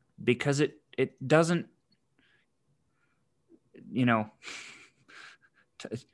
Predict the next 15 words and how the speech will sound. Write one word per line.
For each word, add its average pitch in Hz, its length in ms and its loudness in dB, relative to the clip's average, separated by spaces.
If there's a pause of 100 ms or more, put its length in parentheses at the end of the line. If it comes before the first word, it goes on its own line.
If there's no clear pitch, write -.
(600)
t-, 160 100 -4 (120)
time 175 240 4
doesn't 147 260 2
suffer, 120 580 0 (960)
time 196 220 4
doesn't 139 200 2
suffer 110 280 -2
conviction 87 580 -8
very 60 240 -8
well, 50 300 -12 (320)
you 85 100 -10
know, 64 160 -10 (400)
or 107 160 2
opinion. 82 540 -8 (1500)
Age 143 640 4